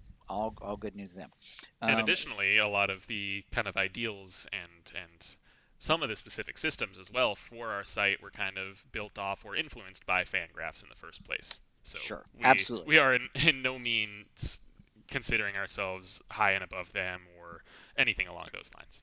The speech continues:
Speaker 1: No, no, all respect to them. Okay. Um, <clears throat> so,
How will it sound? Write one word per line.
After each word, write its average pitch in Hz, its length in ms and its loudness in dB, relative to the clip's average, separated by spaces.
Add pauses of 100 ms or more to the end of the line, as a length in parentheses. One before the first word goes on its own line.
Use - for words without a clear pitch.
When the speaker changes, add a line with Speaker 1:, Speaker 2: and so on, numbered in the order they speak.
(160)
Speaker 1:
No, 131 240 8
no, 113 260 -6
all 127 180 6
respect 123 380 -4
to 98 60 -10
them. 85 100 -12 (140)
Okay. - 220 -10 (400)
Um, 117 460 0 (260)
<clears throat> 135 540 0
so, 104 400 4